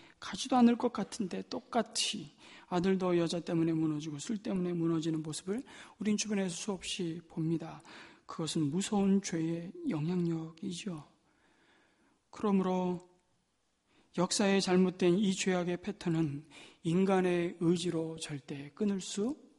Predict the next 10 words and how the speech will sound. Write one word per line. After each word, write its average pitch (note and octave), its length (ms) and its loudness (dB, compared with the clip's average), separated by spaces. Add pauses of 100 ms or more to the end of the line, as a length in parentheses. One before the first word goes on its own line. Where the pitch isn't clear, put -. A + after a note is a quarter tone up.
(340)
없다는 D3 640 -10
사실입니다. D3 600 -12 (640)
오직 C#3+ 340 -6
예수님의 D#3 580 -2 (680)
보혈로 C#3 640 -8 (320)
끊는 D3+ 280 -4
것입니다. - 480 -16 (1600)
아멘이십니까? C#3 840 -6 (3000)
자, - 220 -10
보십시오. E3 580 -6